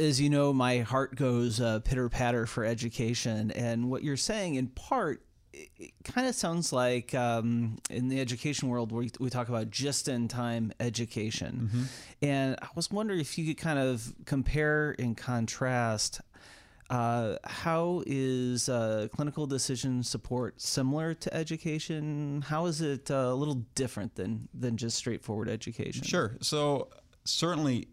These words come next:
Speaker 2: education is a big component of clinical decision support. So what
Speaker 1: Mm-hmm.
Speaker 2: you're drawing on is you're drawing upon general medical knowledge, evidence-based guidelines,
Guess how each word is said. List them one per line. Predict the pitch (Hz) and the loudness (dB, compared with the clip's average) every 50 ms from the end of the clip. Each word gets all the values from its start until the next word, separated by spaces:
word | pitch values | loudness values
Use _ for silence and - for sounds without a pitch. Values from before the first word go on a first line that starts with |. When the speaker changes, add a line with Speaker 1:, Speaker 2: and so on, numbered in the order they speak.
| - - | -4 0
Speaker 2:
education | 123 127 120 120 110 - 127 123 123 123 - 147 160 175 - - | 0 0 0 -2 -2 0 0 0 2 2 0 0 -2 -2 -2 -4
is | - 117 107 - | -4 -4 -4 -2
a | 110 104 | -2 -4
big | 98 101 110 - 135 131 127 - | -4 -4 -2 -2 -2 -2 0 0
component | - 113 104 - 120 113 107 101 - | 0 0 0 0 0 0 0 -2 -2
of | 104 104 - | -4 -6 -4
clinical | - 117 107 95 - 95 | -2 -2 -2 -2 -2 -6
decision | 95 - - 92 92 104 | -6 -6 -6 -6 -6 -6
support. | 92 - 104 - 156 - - - - | -6 -6 -8 -6 -6 -6 -6 -6 -4
So | - 123 | -2 0
what | 120 123 92 | 0 0 0
Speaker 1:
Mm-hmm. | 92 | -2
Speaker 2:
you're | 120 110 101 110 - | -2 -2 -4 -6 -10
drawing | - 127 131 143 156 156 143 123 | -4 0 0 2 2 2 2 2
on | 110 107 104 104 104 104 101 - - - - - - - | 2 2 0 0 0 -2 -4 -6 -10 -20 -20 -20 -18 -6
is | - 131 | 0 0
you're | 127 | 2
drawing | 139 156 165 170 | 2 2 2 2
upon | 147 - 135 123 120 117 113 107 - - _ _ - - - - _ | 0 0 0 0 2 2 2 0 -2 -8 _ _ -20 -20 -20 -20 _
general | - - 143 139 139 135 127 120 117 | -2 0 2 4 4 4 4 2 2
medical | 110 117 117 113 113 - 110 | 2 2 2 2 0 0 0
knowledge, | 113 123 131 135 127 127 123 120 - - - _ - - - - - - _ _ | 2 4 4 4 4 2 0 -4 -8 -10 -12 _ -20 -20 -20 -20 -20 -20 _ _
evidence-based | - - 135 127 131 131 117 - - 131 120 113 - | 4 4 4 4 4 2 2 2 2 2 2 2 2
guidelines, | - 131 131 131 127 127 127 123 123 123 120 - - - | 2 4 4 4 4 4 2 4 2 2 2 0 -4 -4